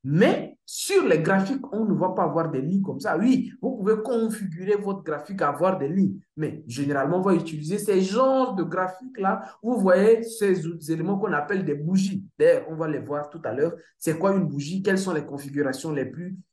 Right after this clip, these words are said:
régulières, les plus fréquentes chez les bougies ? On va les voir d'ailleurs tout à l'heure. Donc, vous allez vous, vous retrouver avec des bougies. Donc, vous, vous allez vous retrouver comme ça avec des bougies. Et c'est sur ces bougies-là que vous allez tracer vos supports et de, vos résistances.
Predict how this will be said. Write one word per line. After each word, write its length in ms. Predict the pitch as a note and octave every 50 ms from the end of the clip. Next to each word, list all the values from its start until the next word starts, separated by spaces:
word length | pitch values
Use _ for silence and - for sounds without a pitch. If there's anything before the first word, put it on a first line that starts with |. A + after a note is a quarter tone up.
| _ _ -
régulières, 680 | C3 D3+ D3+ C3+ - D3 D#3 D3+ D#3 E3 F3 D#3+ D3
les 140 | C#3 C3+ C3
plus 180 | - F#3 F#3+
fréquentes 560 | - - D3+ C3+ - D#3+ D#3 C#3+ - - - - _
chez 240 | - - - D3+ C#3
les 100 | C3 C3
bougies ? 500 | - C3 C3+ B2 A#2+ D3+ F#3 F#3+ - - _ _ _ _
On 100 | - F3+
va 100 | E3 F3
les 80 | D#3 D3+
voir 260 | - C#3 D3+ D#3+ D#3
d'ailleurs 320 | D#3 C3+ C3+ D3+ - - - - _ _
tout 140 | - G3 F#3+
à 80 | D#3+ C3
l'heure. 240 | C3 A#2+ - - - - - _ -
Donc, 320 | F3 G#3 G3+ G#3 - C#3+
vous 160 | G3+ D4 D4+
allez 240 | C#4 C4 B3 A#3 G3
vous, 260 | F#3 G3 G#3 G3 G3 -
vous 60 | -
retrouver 300 | A#3 G3+ - - D#3+ G3
avec 180 | G3 G3 F#3+ D#3+
des 100 | D#3+ D3
bougies. 480 | D3 D3 D3+ D#3 D#3 D#3 G3+ A#3+ - - _ _ _ _ -
Donc, 160 | A3+ A#3 F#3+
vous, 160 | C#4+ D4 C#4+
vous 100 | C4+ B3+
allez 160 | A#3 A3+ A#3+
vous 140 | A#3 A#3 A#3
retrouver 360 | A3 G3 - E3 D#3+ F3+ G#3 G3+
comme 160 | - E3+ D#3+
ça 120 | - - B3
avec 160 | A#3 A3+ F#3
des 100 | D#3+ F3
bougies. 440 | E3 D#3+ D#3+ E3+ E3 - - - _ _ _ _ _ _ _ _ _ -
Et 340 | G3+ B3+ D4+ - - - - - _ _ _ _ _ _ _ -
c'est 160 | - - D3+
sur 240 | D#3 - - A3+ A3
ces 140 | A#3 B3 A#3+
bougies-là 460 | A3 F#3+ F#3 G3 G3 G3+ G3 G3+ F#3+
que 120 | - G3
vous 80 | G3+ G#3
allez 200 | G3 F#3+ F#3 -
tracer 260 | - D3+ D#3 - F3
vos 140 | D#3+ D3+ D3+
supports 380 | - - D#3+ D#3 E3 E3+ E3 -
et 80 | C#3
de, 200 | C3+ C3 C3 C3
vos 120 | B2+ C3+ C#3+
résistances. 520 | C3+ C3 B2 B2 - - A#2+ G#2+ -